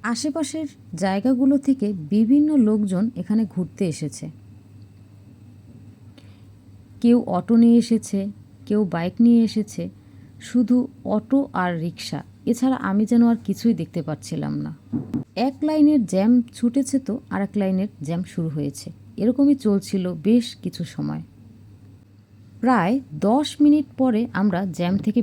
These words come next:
বের হতে পেরেছি এবং আমাদের গন্তব্যের উদ্দেশ্যে রওনা হয়েছি। এত বছর মাদারীপুরে থেকেও লোকজনের এত ভিড় কখনোই চোখে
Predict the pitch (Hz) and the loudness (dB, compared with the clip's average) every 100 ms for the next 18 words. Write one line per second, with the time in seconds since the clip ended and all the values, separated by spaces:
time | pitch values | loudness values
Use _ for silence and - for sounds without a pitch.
0 | 143 165 180 202 202 170 143 143 - - | 0 -2 -2 -2 -4 -2 -4 -4 -10 -16
1 | - - - - - - 185 226 196 180 | -18 -20 -20 -20 -16 -8 0 0 0 -2
2 | 180 226 170 170 175 202 175 226 - 160 | -2 -2 -2 -4 -2 -4 -2 -2 -2 -6
3 | 147 214 226 196 269 - 151 156 165 156 | -2 -2 -2 -4 -6 -4 -2 0 0 0
4 | 143 131 - - - - - - 233 339 | -2 -4 -10 -14 -18 -20 -20 -12 -10 -6
5 | 220 208 208 269 180 233 233 175 185 190 | -2 -2 0 2 2 0 -4 -4 -2 0
6 | 262 262 285 277 - 208 254 190 247 - | 0 2 0 0 -2 -2 0 0 -2 -6
7 | - - - - - 185 240 233 277 294 | -16 -20 -20 -20 -4 2 2 4 4 4
8 | 302 - 208 269 208 226 220 - 196 202 | 2 -4 -2 0 0 0 0 -2 -6 0
9 | 254 285 302 233 226 | 4 4 4 -2 0